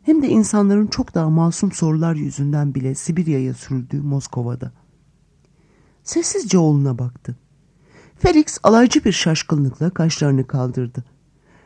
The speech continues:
Fred onları siyah bir Zim arabaya sokup istasyondan uzaklaştırırken Lisa oğlunun kolunu çimdikledi.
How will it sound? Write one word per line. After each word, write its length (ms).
Fred 260
onları 340
siyah 420
bir 120
Zim 240
arabaya 440
sokup 420
istasyondan 640
uzaklaştırırken 1080
Lisa 260
oğlunun 400
kolunu 380
çimdikledi. 680